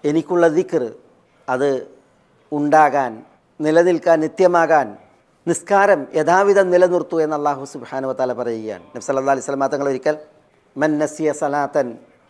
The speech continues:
ഫൽയുസല്ലിഹ ഇദാ ദക്കറഹ", ഒരാളൊരു നിസ്കാരം മറന്നാൽ, അതിനെ ഓർത്താൽ ഉടൻ അത് നിസ്കരിച്ച് വീട്ടട്ടെ. "ഫല കഫാറത്ത ലഹു ഇല്ലാ ദാലിക്", പ്രായശ്ചിത്തമായി അതല്ലാതെ മറ്റൊന്നില്ല.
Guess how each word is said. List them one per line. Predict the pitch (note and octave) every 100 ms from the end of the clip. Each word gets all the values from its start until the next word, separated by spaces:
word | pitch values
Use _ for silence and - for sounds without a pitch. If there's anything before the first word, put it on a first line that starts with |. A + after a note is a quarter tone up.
| -
ഫൽയുസല്ലിഹ | D#3+ D#3 D#3+ D#3 E3+ D#3+ F3+ D#3 D3+
ഇദാ | D3 D#3 D3
ദക്കറഹ", | D3 D#3 E3 E3+ C#3+ C3+ G2+ _ _ _ _ -
ഒരാളൊരു | D3 D#3 D3+
നിസ്കാരം | D3+ C#3+ - D#3 D#3+ D3+
മറന്നാൽ, | C#3+ C#3+ D#3 D3 A#2+ -
അതിനെ | C#3+ D3+
ഓർത്താൽ | D3+ D#3 D#3+ - - F#3 E3+ B2 - _ _ _ -
ഉടൻ | D#3+ F3+ D#3+ -
അത് | - E3+
നിസ്കരിച്ച് | E3 - G3 F#3
വീട്ടട്ടെ. | G3+ G#3 G#3+ G3+ C#3+ - - _ _ _ _ -
"ഫല | D#3
കഫാറത്ത | E3+ D#3+ - F3+ F3+ F#3+
ലഹു | F#3 F3 G3
ഇല്ലാ | F#3 G3
ദാലിക്", | F#3+ G#3 G3+ E3 - _ _ _ _
പ്രായശ്ചിത്തമായി | D3 E3+ F3+ G#3 G3 G3+ G3 G3+
അതല്ലാതെ | F#3+ G3+ G3+ F#3
മറ്റൊന്നില്ല. | F#3+ F#3+ G3+ G3 F#3